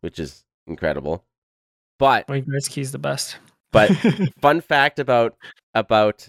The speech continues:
Speaker 1: um, Maurice Richard, including and how he is so culturally relevant. And I know I go on these tangents all the time, but this is a really interesting fact about, uh, a, a cultural hi-, hero in, in where I grew up. Um,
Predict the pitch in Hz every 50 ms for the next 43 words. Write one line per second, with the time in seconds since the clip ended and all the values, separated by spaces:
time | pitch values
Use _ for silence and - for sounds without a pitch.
0 | _ - 107 104 101 98 95 95 95 92 92 82 - _ 113 104 101 104 107 113
1 | 113 - - - 107 - - 110 98 92 98 101 110 110 - - 101 98 - -
2 | 113 107 98 101 101 101 101 98 - - _ _ - - 98 98 104 98 101 101
3 | 101 107 101 98 98 95 87 - - - - _ _ _ - - - 107 104 101
4 | - - - 104 104 - - 113 101 101 98 92 87 80 80 80 78 92 95 87
5 | 85 85 87 90 95 101 101 95 92 87 98 90 87 87 85 78 - - 90 76
6 | 73 71 80 73 - - 73 71 69 - - 76 65 67 69 71 73 - 76 -
7 | 82 76 76 73 76 80 80 85 85 82 - - 85 - 82 78 - - 73 62
8 | 65 - - 80 - 73 69 - - _ _ _ _ _ _ _ _ _ _ -
9 | 76 73 64 - - 73 76 67 - _ _ - 90 - - 104 98 92 - 107
10 | 98 90 85 85 - _ - 101 95 - - - _ _ - 107 104 95 85 73
11 | 73 80 76 - _ - 80 80 76 73 - - 85 80 78 78 78 78 76 78
12 | 80 - 90 82 71 65 - - _ _ _ _ _ _ _ _ _ _ _ _
13 | _ _ _ _ _ _ - 98 98 190 98 95 95 92 -